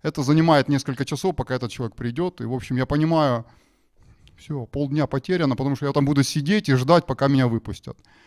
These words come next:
Э, я наблюдаю картину о том, что, это как раз на первом этаже было, о том, что те люди, которые, э, видели, что я застрял, совершенно спокойно занимаются своими делами, и никто вообще не реагирует о том, что позвать на, на помощь. Сеть там не берет никакого оператора.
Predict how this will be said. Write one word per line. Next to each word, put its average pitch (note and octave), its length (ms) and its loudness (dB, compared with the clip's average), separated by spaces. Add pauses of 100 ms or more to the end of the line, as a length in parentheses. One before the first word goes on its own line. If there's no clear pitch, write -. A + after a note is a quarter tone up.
(440)
Э, B2+ 400 4
я G#3 160 8
наблюдаю F3+ 460 10
картину D#3+ 380 4
о C3 40 2
том, D3 180 2
что, - 140 -4
это D3+ 220 -2
как C#3+ 160 0
раз C#3 120 -2
на C3+ 80 0
первом B2+ 240 -2
этаже E3 280 -4
было, C3 200 0
о A#2 40 0
том, A#2+ 160 -6
что - 120 -8
те C#3 120 -2
люди, B2+ 220 -2
которые, A#2 760 -2
э, A2+ 420 -8
видели, C3+ 320 0
что D3+ 140 -4
я C#3+ 80 2
застрял, F3+ 480 2
совершенно A#3 380 4
спокойно G3 440 6
занимаются D#3+ 400 6
своими D#3+ 280 4
делами, F3 420 4
и D3+ 40 4
никто D3+ 240 0
вообще F3 220 0
не D#3 140 4
реагирует D3+ 400 2
о C#3 40 -4
том, D#3 140 -4
что - 140 -12
позвать B2+ 280 0
на, C3+ 160 0
на B2+ 120 0
помощь. F#3 360 -2 (320)
Сеть - 440 2
там C3+ 200 4
не F3+ 140 10
берет D#3 460 6
никакого D3+ 440 4
оператора. C#3+ 600 0